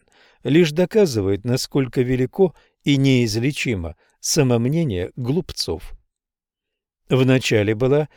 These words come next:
не сокровенная оккультная практика, говорят нам мудрые, вначале была теория – сокровенная философия,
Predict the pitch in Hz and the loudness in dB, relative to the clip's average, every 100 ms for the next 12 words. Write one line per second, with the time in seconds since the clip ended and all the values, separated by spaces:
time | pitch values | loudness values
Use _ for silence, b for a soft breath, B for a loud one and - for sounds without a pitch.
0 | _ - 143 170 - 170 202 185 165 113 | _ -2 2 2 2 0 2 2 2 0
1 | 95 98 95 - 104 - 107 101 - 120 | 0 -2 -2 -2 -6 -4 -6 -4 -2 -4
2 | - - - 101 107 107 101 - 110 117 | -4 -12 -10 -4 -2 0 -2 -2 -4 -2
3 | 131 92 98 90 - b b b 117 139 | -2 -2 -4 -6 -10 b b b 0 0
4 | - 233 220 202 196 196 180 208 202 180 | 2 2 2 2 2 0 0 2 4 4
5 | 85 76 _ _ - - 143 143 127 113 | 0 -8 _ _ -2 2 2 4 4 2
6 | 107 107 117 123 151 165 180 - 87 - | 0 0 0 -2 -6 -6 -6 -6 -8 -8
7 | 104 92 | -10 -10